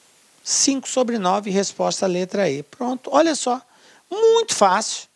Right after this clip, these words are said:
mas você tem que dominar a regra. Eu entendi que é simples, é assim que faz.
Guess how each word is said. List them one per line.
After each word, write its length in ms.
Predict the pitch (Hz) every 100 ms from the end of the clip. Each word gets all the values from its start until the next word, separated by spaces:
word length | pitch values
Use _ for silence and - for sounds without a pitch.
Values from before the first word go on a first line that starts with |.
| _ _ _ _ -
mas 200 | 165 143
você 260 | 143 151
tem 140 | 175 165
que 80 | -
dominar 400 | 214 220 202 233
a 40 |
regra. 440 | 247 226 196 190 -
Eu 200 | 175 180
entendi 680 | 185 180 240 226 180 214 -
que 220 | - 170
é 160 | 147 -
simples, 580 | - 208 202 240 220
é 80 | 220
assim 280 | 208 - 208
que 80 | -
faz. 500 | 240 233 220 -